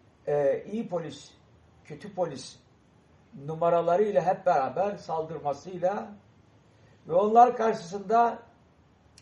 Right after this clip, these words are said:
diplomatik sahtekarlık sergileyenlerin, e, susmasıyla, fiilen susmasıyla, kavlen değil, sözle değil de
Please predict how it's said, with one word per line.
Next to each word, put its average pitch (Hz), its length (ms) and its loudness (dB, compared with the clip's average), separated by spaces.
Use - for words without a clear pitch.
diplomatik 180 540 -2
sahtekarlık 180 680 -2
sergileyenlerin, 170 920 -2
e, 139 180 0
susmasıyla, 185 1200 2
fiilen 233 400 6
susmasıyla, 131 800 -10
kavlen 160 480 -2
değil, 160 280 -4
sözle 147 440 -8
değil 202 240 -8
de 160 200 -6